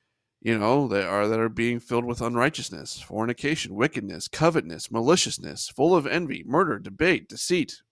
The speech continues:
malignity, you know, all of those, those kinds of things. Um, and, and we see that. We see that, I mean, when we talk about tranny madness,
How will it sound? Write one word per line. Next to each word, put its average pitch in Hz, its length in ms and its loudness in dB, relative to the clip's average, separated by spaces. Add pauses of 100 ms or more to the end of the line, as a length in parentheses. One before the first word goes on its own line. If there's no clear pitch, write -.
(180)
malignity, 113 600 -2 (680)
you 117 120 -6
know, 104 320 -4 (800)
all 180 220 10
of 143 200 6
those, 139 380 6 (280)
those 127 240 2
kinds 110 340 -2
of 107 80 -6
things. 113 500 -4 (1160)
Um, 104 460 2
and, 113 180 0
and 113 260 -6
we 120 120 -2
see 170 340 0
that. 73 300 -6 (240)
We 123 160 -2
see 147 260 2
that, 127 280 6
I 117 60 2
mean, 117 220 0
when 117 160 0
we 127 100 2
talk 131 220 -2
about 131 200 0
tranny 127 360 0
madness, 135 600 0